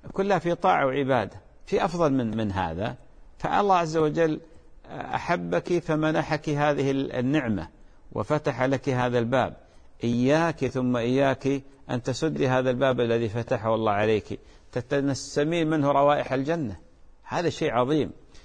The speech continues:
الأمر الثاني، إذا قلتي لي: "آه، لا، أنا سأبقى في التحفيظ و-، ولا يتعارض مع رجوعي إلى عمل السابق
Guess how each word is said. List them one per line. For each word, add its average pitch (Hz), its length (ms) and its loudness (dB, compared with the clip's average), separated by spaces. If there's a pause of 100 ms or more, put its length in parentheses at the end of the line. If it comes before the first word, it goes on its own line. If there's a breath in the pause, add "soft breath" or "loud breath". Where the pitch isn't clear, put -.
(200 soft breath)
الأمر 190 220 -2
الثاني، 127 480 0
إذا 123 120 0
قلتي 143 520 0
لي: 135 240 0 (540)
"آه، 107 500 -2 (460)
لا، 147 240 -2
أنا 143 120 0
سأبقى 131 600 0
في 113 240 -4
التحفيظ 117 640 0 (760)
و-، - 40 -4 (340)
ولا 117 440 2
يتعارض 139 600 2
مع 117 320 0 (360 soft breath)
رجوعي 123 540 0
إلى 120 100 2
عمل 120 340 0
السابق 110 520 0